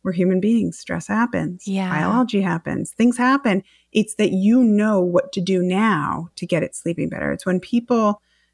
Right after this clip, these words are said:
Speaker 1: they stop the meds a lot of times, not all the time, but many times they just don't sleep as well because they're mentally, it was treating something, but they don't have any other tools to help them sleep better.
Speaker 2: Yeah.
Speaker 1: And like you were saying, it can be a tiered approach, right? So we always try to start with the behavioral stuff.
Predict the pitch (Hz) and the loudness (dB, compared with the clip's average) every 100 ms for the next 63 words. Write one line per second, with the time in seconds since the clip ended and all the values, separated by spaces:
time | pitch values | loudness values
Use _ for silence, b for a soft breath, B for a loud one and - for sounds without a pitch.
0 | _ - 190 - 185 - 190 262 233 196 | _ -4 -2 0 -2 0 2 2 2 0
1 | 202 202 202 214 - 190 190 - 415 254 | 0 0 2 0 0 -2 -2 -2 2 2
2 | 196 190 - 214 226 247 262 269 247 196 | 2 -2 0 2 4 6 6 4 4 2
3 | 185 160 175 - 180 185 - 185 - 262 | 0 -2 -4 -2 0 0 -2 -2 0 0
4 | 254 - - - - - 175 180 175 175 | 0 -4 -6 -6 -8 -6 -2 2 4 2
5 | 180 - - - 196 202 214 214 190 180 | -2 -8 -8 -2 2 4 4 2 2 4
6 | 202 202 - 311 339 185 143 104 170 175 | 2 2 2 2 4 2 0 -2 -2 -2
7 | 180 214 233 233 226 208 190 - - 185 | 2 4 4 4 2 0 -2 -6 -6 -2
8 | 113 - - _ _ _ - - - 160 | -2 -4 -12 _ _ _ -8 -6 -4 -6
9 | - - - - 220 202 190 190 202 226 | -8 -8 -6 -6 -6 -6 -6 -8 0 2
10 | 247 254 349 427 - 208 208 240 - 330 | 4 2 2 2 0 0 2 0 0 2
11 | 427 302 - 180 - - - - - 185 | 4 2 2 -2 -2 -4 -6 -6 -2 0
12 | 233 220 214 247 330 - 240 233 - 160 | 0 0 2 4 2 0 0 0 0 0
13 | 175 175 170 - - - - - | 0 -4 -6 -6 -6 -10 -10 -12